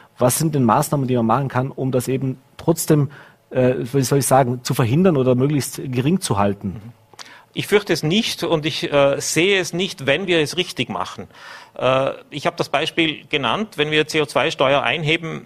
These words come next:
Speaker 2: müssen und C O zwei braucht einen Preis, das ist, äh, unbestritten. Äh, und der muss auch planbar sein, das ist das Allerwichtigste für die Industrie im Übrigen, für die Wirtschaft, dass wir wissen, wo startet er, wo ist er zweitausenddreißig, wo ist er zweitausendvierzig möglicherweise auch schon,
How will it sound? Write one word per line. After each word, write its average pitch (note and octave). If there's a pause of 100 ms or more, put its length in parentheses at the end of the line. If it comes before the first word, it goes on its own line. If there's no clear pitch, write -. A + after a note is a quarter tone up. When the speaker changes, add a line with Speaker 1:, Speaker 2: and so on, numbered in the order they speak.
Speaker 2:
müssen D3+
und C#3+
C D3
O B2+
zwei B2
braucht A#2+
einen C#3
Preis, C3
das C3
ist, B2+
äh, -
unbestritten. D3+ (520)
Äh, B2
und - (200)
der C3+ (100)
muss C#3+
auch B2+
planbar D3
sein, D3
das D3
ist C3+
das -
Allerwichtigste C#3+
für D3+
die C#3+
Industrie C#3+
im D#3+
Übrigen, D3+
für D3
die C3
Wirtschaft, D3
dass A#2+
wir A2
wissen, D#3+
wo C#3+
startet C#3+
er, D3
wo C#3
ist C3
er B2
zweitausenddreißig, A#2+
wo C3
ist B2+
er A#2
zweitausendvierzig B2
möglicherweise B2
auch G#2+
schon, G#2+